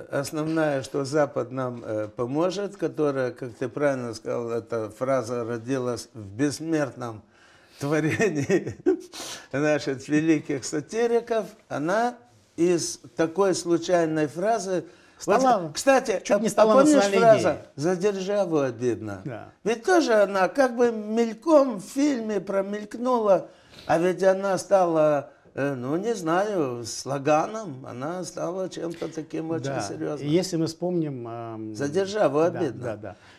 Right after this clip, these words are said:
Speaker 1: Почему обидно? Когда ты зашел в эту больницу, превращенную в бомжатник, нам обидно за державу, которую мы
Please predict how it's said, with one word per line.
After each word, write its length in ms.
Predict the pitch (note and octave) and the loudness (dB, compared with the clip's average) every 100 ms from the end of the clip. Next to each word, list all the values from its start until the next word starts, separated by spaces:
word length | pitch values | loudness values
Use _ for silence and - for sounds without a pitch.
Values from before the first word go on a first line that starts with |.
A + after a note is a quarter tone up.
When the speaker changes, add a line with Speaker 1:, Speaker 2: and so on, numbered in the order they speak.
| - | 0
Speaker 1:
Почему 340 | E3 G#3+ A3 | 2 2 2
обидно? 480 | A3 F3 F#3 D3 D3 | 2 2 0 0 -2
Когда 300 | D3 E3+ G3+ | 2 4 4
ты 200 | G3+ G3 | 2 -2
зашел 440 | E3+ F3+ D#3+ F#3+ E3+ | -2 -4 -2 0 2
в 80 | E3+ | 2
эту 260 | E3 E3+ | 2 0
больницу, 680 | D#3+ E3+ E3+ F3 D#3+ C3+ A2 - | 2 2 2 0 -2 -4 -6 -6
превращенную 1080 | C3 C3+ C3 D3 - D#3 C3 B2 A2+ G#2 G2 _ _ _ - | -6 -4 -2 -4 -2 -4 -4 -4 -8 -10 -14 _ _ _ -16
в 80 | G2 | -4
бомжатник, 960 | C#3 B2+ A2 E3+ A#3 A#3 D#3+ G2 F2+ _ _ _ _ _ _ _ _ _ - | -4 -2 -2 2 2 0 -8 -12 -14 _ _ _ _ _ _ _ _ _ -8
нам 220 | C#3+ E3+ | -4 0
обидно 480 | F3+ E3 G3 D#3+ E3+ | -2 2 0 2 -2
за 180 | D3+ E3 | -2 -2
державу, 600 | D#3+ E3 D#3 D3 G#2 G#2 | -2 -2 0 -2 -2 -8
которую 580 | - A#2 C#3 C#3+ D3+ C#3 | -8 -4 -4 -2 -2 -2
мы 280 | C#3+ F3 | -4 -4